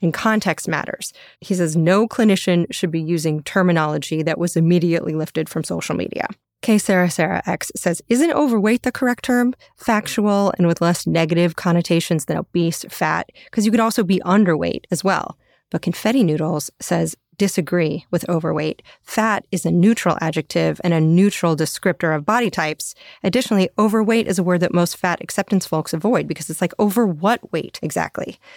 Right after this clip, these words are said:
But Doctor Suzanne says, "If someone called me obese or fat, it would take me several days to recover from it. Overweight is as close as I can get without a full-on meltdown." Zigzag one fifty-six says, "As a person who used to be three hundred fifty pounds and is now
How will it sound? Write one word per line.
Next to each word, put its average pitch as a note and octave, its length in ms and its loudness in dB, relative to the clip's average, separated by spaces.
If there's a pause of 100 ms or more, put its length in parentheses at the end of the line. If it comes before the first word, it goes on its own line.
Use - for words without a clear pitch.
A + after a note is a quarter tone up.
(260)
But F3 120 -4
Doctor F#3 200 0
Suzanne F3+ 400 2
says, D#3+ 320 -2
"If - 80 -6
someone G#3 240 2
called G#3+ 200 2
me G3+ 180 2
obese D#3+ 500 0
or G3 220 0
fat, D3 460 -6 (420)
it F3 100 0
would D#3+ 140 -2
take E3+ 180 0
me D#3+ 440 0
several E3+ 520 2
days E3 540 -2
to F3 180 0
recover D#3+ 400 -2
from - 240 -6
it. - 200 -14 (120)
Overweight E3+ 560 0
is D#3+ 120 -4
as D3+ 120 -6
close E3+ 300 -2
as E3+ 100 -4
I F3 120 -4
can F3 160 -2
get D#3+ 400 -4 (320)
without E3+ 260 2
a D#3+ 60 0
full-on D#3+ 380 -4
meltdown." - 480 -4 (260)
Zigzag E3+ 420 0
one D#3+ 140 -2
fifty-six - 500 -6
says, D#3+ 320 -2
"As F3 100 0
a F3+ 60 0
person G#3 300 2
who F3+ 60 4
used G#3 260 2
to G#3 60 0
be F3+ 280 4 (200)
three G3+ 120 2
hundred E3 260 2
fifty B3 280 -2
pounds D#3 280 0
and D#3+ 80 -2
is D#3+ 140 -2
now D#3 200 -2